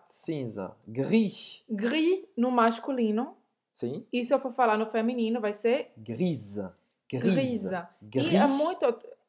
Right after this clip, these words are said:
Speaker 1: Gris, você não vai pronunciar o S, é grisa.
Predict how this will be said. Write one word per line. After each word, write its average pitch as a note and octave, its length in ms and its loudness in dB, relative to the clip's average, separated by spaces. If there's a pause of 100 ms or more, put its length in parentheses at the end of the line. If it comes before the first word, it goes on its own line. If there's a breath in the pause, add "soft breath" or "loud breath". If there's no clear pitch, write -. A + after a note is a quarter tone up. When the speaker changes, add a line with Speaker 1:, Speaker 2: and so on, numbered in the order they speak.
(320)
Speaker 1:
Gris, C3+ 400 -6
você C3+ 180 -6
não C#3 120 -2
vai C#3+ 100 4
pronunciar B2 380 -4
o G2+ 180 -4
S, F3 420 0
é D#3 120 -6 (400)
grisa. B2 800 2